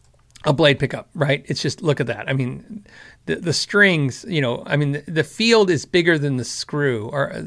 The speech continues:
so the field would basically, it's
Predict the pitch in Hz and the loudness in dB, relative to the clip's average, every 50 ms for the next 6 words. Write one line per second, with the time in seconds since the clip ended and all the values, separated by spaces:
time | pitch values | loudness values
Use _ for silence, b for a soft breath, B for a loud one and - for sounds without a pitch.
0 | 101 - - - - - 135 131 127 123 B B B B B _ - 139 - - | -12 -14 -14 -6 -2 0 0 0 0 -2 B B B B B _ -10 -8 -4 -2
1 | 165 165 156 139 131 151 131 120 _ - 139 139 131 - - 131 120 - 123 117 | 0 2 2 0 0 -4 -8 -6 _ -2 0 0 -2 -2 -6 -8 -6 -6 -6 -6
2 | 110 107 b b b b b b _ - - - 147 - - - | -8 -8 b b b b b b _ -14 -10 -10 -8 -8 -10 -12